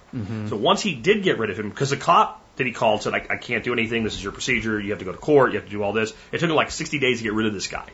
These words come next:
Speaker 1: Jeez.
Speaker 2: While he
Speaker 1: What
Speaker 2: wasn't
Speaker 1: a
Speaker 2: paying his rent.
Speaker 1: What a nightmare.
Speaker 2: Right? And he was causing problems, too. What initially started the problem was not, not paying the rent. It was he was a problem.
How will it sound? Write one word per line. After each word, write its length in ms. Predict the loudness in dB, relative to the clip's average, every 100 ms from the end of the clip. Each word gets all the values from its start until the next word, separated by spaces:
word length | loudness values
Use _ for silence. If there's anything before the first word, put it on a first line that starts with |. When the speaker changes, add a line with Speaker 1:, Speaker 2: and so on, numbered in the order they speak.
| -20 -20 -8
Speaker 1:
Jeez. 400 | -2 0 0 0
Speaker 2:
While 220 | 2 2
he 100 | 2
Speaker 1:
What 100 | 4 2
Speaker 2:
wasn't 140 | 2
Speaker 1:
a 20 |
Speaker 2:
paying 240 | 2 2 0
his 120 | -2
rent. 280 | 0 0 2
Speaker 1:
What 100 | 0
a 60 |
nightmare. 560 | 0 0 -2 -2 -2 0
Speaker 2:
Right? 120 | 0
And 100 | 2
he 60 | 2
was 100 | 0
causing 340 | 0 0 -2
problems, 440 | -2 0 2 0 0
too. 100 | 0
What 100 | 2
initially 380 | 2 0 0 -2
started 280 | 2 2
the 80 | 0
problem 400 | 0 2 2 0
was 140 | -2 2
not, 220 | 2 2
not 180 | -2 0
paying 180 | -4 -2
the 80 |
rent. 340 | 2 4 2 0 -12 -20 -2
It 120 | 2
was 280 | 4 2 -2 -4
he 140 | 0
was 180 | 2 2
a 120 | 0
problem. 640 | 0 2 4 4 2 0